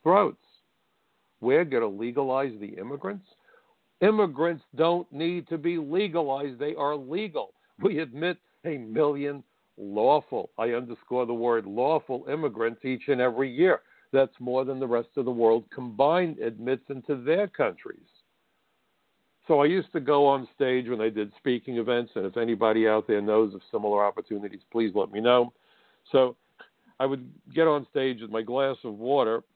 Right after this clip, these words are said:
and I would say to the audience,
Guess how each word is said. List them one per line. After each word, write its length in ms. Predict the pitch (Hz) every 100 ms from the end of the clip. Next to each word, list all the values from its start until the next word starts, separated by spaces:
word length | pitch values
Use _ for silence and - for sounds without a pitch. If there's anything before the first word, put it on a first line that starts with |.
| _ _ _ _ _ _ _ _ _
and 140 | 135 135
I 60 |
would 160 | 120 117 -
say 180 | 147 180
to 140 | 180
the 180 | 143 127
audience, 520 | 139 165 180 85 -